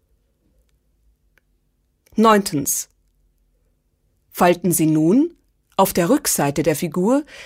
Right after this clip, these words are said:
die beiden äußeren Kanten der soeben entstandenen Faltung nach oben. Sie sollte dabei mit der Oberkante der Kerze abschließen. Im gleichen Arbeitsschritt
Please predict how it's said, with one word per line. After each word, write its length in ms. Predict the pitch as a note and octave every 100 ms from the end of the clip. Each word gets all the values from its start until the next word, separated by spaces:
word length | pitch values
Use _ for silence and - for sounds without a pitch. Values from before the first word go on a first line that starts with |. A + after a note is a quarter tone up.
| -
die 80 | G3
beiden 340 | G3 F3+ G#3 -
äußeren 560 | F#3+ C4 - C4 B3+ -
Kanten 460 | G#3 A3 A#3 A3+
der 140 | F3 D#3
soeben 500 | E3+ - G#3+ A#3 A#3+
entstandenen 680 | F#3 - F3 E3+ E3 D#3
Faltung 580 | D#3 D#3 D3 D3 A3+ B3+ - -
nach 180 | A#3 A#3
oben. 480 | B3+ A#3 - C3+ - _ _ _ _ _ - - - - - - _ _
Sie 160 | - F#3+
sollte 340 | F#3 E3 F3
dabei 360 | E3+ F3 F#3 F3+
mit 160 | E3+
der 180 | E3 -
Oberkante 600 | G#3+ B3+ A3 F#3+ F#3 F3+
der 140 | D#3
Kerze 520 | C#3+ E3 E3+ - - F3
abschließen. 680 | E3 - D3 - - - - _ _ _ _ _ _ _ _
Im 220 | F#3+ F#3 F3
gleichen 420 | F3+ C4 C#4 C#4
Arbeitsschritt 920 | F3+ E3+ E3+ E3 - G#3+ D4 - -